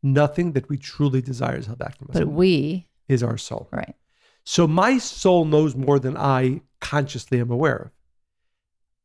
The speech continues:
Speaker 1: I might consciously think, again, "This is the relationship I want." My soul knows no. And really what we're talking about here is a process of trusting ourselves and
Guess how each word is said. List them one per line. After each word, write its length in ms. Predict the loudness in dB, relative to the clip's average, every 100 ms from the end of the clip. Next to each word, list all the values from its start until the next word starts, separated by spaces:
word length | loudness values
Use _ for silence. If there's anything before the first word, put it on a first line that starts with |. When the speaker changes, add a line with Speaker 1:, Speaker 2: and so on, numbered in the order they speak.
| 0
Speaker 1:
I 260 | 4 4
might 360 | 4 2 0 -2
consciously 480 | -2 -2 -2 -4 -2
think, 340 | 2 0 0
again, 400 | -4 -2 -4 -8 0
"This 240 | 0 0
is 100 | -4
the 80 | 0
relationship 520 | 2 2 0 -4 -6 -6
I 100 | -2
want." 440 | 0 -2 -4 _ _ _ _ -8
My 120 | -6
soul 280 | -4 0 2
knows 320 | 2 0 -2
no. 320 | -4 -6 -8 -18 _ _ _ _ _ _ _ _ _ -2
And 320 | 2 2 4 6
really 340 | 6 6 6
what 160 | 4 4
we're 80 |
talking 320 | 2 2 2 0
about 240 | 0 0
here 500 | 0 4 4 4 0 2
is 340 | 4 4 0
a 340 | 2 4 4 0 -8
process 840 | -4 0 0 0 0 -2 -4 -16 _ _ _ -2
of 280 | -2 -2 -10
trusting 840 | -6 0 0 0 -4 -2 -2 -6 _ _ _ _ _ _
ourselves 1160 | 0 0 -2 -6 2 4 4 0 -8 -16 -20 -20 _ _ _ _ -4
and 540 | 0 2 2 -2 -6